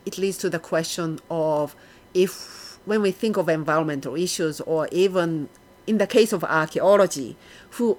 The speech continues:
owns the past or who owns the environment,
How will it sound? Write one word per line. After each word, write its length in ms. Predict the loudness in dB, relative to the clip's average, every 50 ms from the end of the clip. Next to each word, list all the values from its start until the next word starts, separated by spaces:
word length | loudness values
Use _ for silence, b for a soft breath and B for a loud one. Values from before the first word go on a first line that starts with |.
| 0 4
owns 440 | 6 6 8 6 6 4 2 2 2
the 100 | 0 0
past 640 | 0 -2 -2 0 2 2 2 2 0 -2 -4 -8 -8 -6
or 100 | -6 -6
who 300 | -4 0 2 2 2 2 2 2
owns 460 | 4 6 6 6 4 4 2 0 0
the 120 | -2 -2 -2
environment, 800 | -2 -2 0 0 0 2 2 0 0 0 -2 -2 -4 -6 -10